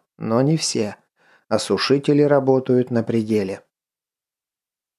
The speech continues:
«Угля на час-два хода, потом встанем. Вал пока держится»,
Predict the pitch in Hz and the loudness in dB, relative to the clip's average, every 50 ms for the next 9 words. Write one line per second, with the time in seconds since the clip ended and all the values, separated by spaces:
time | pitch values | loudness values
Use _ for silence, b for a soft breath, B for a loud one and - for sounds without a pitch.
0 | _ _ _ _ _ _ _ _ _ _ _ _ _ - 117 123 123 123 135 143 | _ _ _ _ _ _ _ _ _ _ _ _ _ 0 0 2 2 4 4 4
1 | 160 165 170 165 165 160 151 - 165 175 170 151 139 139 143 156 156 143 - - | 4 4 4 2 2 2 2 2 2 4 2 2 2 2 2 2 2 2 2 2
2 | 185 175 147 127 107 - - 104 - 143 143 139 131 - - - 160 160 147 127 | 2 2 4 2 0 0 0 0 2 2 2 0 0 -2 -2 0 2 2 2 0
3 | 110 98 - - _ _ _ _ _ - 117 113 113 123 135 143 139 - 139 131 | -2 -4 -8 -12 _ _ _ _ _ -6 -4 0 2 4 4 4 2 2 0 2
4 | - 147 135 131 131 147 147 135 120 110 107 98 - - 95 98 - | 2 2 2 4 4 2 2 2 0 -2 -4 -4 -4 -6 -8 -8 -8